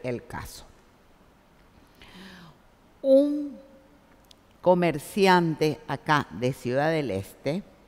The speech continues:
presta cien mil dólares a un señor de nacionalidad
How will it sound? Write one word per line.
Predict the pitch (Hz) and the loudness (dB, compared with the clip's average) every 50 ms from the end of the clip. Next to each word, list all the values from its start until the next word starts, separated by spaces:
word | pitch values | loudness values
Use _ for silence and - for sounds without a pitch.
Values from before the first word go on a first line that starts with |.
| _ _ _ _ _ _ _ _ _ _ _ _ _ _ _ - - - - - - - - - - _ _ _ | _ _ _ _ _ _ _ _ _ _ _ _ _ _ _ -20 -20 -20 -20 -20 -20 -20 -20 -20 -20 _ _ _
presta | - 208 220 247 269 302 269 - - - - - - 101 - - - - - - - - _ - - | 2 6 8 8 8 6 2 -4 -14 -16 -10 -4 -4 -4 -4 -4 -12 -20 -20 -20 -20 -20 _ -20 -20
cien | - - - - 190 175 170 175 175 175 175 | -20 -16 -8 -4 -2 -2 -2 -2 -2 -4 -4
mil | 180 196 214 220 220 214 196 170 | -2 -2 -2 -2 -4 -4 -4 2
dólares | 170 175 170 170 165 156 143 139 - 190 - - - - - - - - - - _ - | 4 4 4 4 4 2 2 2 0 -2 -4 -6 -16 -18 -20 -20 -20 -20 -20 -20 _ -4
a | - 151 151 | -2 -2 0
un | 147 156 175 190 196 202 208 - - - - - - - | 0 -2 -2 -4 -6 -8 -10 -12 -18 -20 -20 -20 -12 -4
señor | - 170 160 160 160 156 156 160 160 170 170 175 165 - - - - - - _ _ _ _ - _ _ _ _ _ _ _ - | -2 -2 -2 0 -2 -2 -2 -2 -2 -4 -6 -10 -18 -20 -20 -20 -20 -20 -20 _ _ _ _ -20 _ _ _ _ _ _ _ 0
de | 135 165 165 | 4 4 4
nacionalidad | 160 160 160 165 - 165 151 160 151 147 147 143 139 123 127 127 139 | 6 4 2 2 2 0 0 0 0 0 0 0 0 2 4 2 2